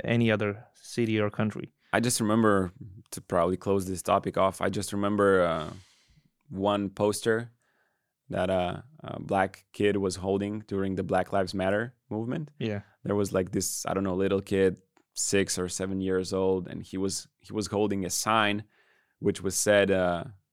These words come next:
Speaker 2: "When do I go, when do I go from cute to, to monkey?" or, or whatever. Like, at what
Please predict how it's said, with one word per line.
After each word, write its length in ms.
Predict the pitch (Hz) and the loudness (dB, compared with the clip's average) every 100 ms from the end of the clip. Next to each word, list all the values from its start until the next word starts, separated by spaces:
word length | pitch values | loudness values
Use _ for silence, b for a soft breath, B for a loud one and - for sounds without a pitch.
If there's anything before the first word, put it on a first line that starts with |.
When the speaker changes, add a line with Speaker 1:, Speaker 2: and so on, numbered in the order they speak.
| _ _ | _ _
Speaker 2:
"When 300 | 104 110 127 | -2 2 4
do 140 | 131 120 | 6 4
I 100 | 110 | 6
go, 440 | 113 117 113 - _ _ _ - | 6 8 6 2 _ _ _ -2
when 180 | 117 | 2
do 160 | 123 117 | 6 6
I 80 | 104 | 6
go 220 | 107 107 | 4 2
from 240 | - 98 | 2 -6
cute 540 | 95 - 120 123 - - _ _ _ _ - | -2 4 6 4 0 -20 _ _ _ _ -4
to, 240 | 98 92 | 0 0
to 140 | - 95 | -2 -4
monkey?" 500 | 95 104 - 92 - _ | -2 -2 -6 -12 -14 _
or, 120 | - 92 | -4 -2
or 340 | 80 101 95 | -2 -4 -2
whatever. 440 | 92 95 92 85 - | 0 2 2 -2 -2
Like, 220 | 101 - b b b b - | -2 -2 b b b b 0
at 200 | 135 139 | 2 2
what 280 | 127 151 | 4 4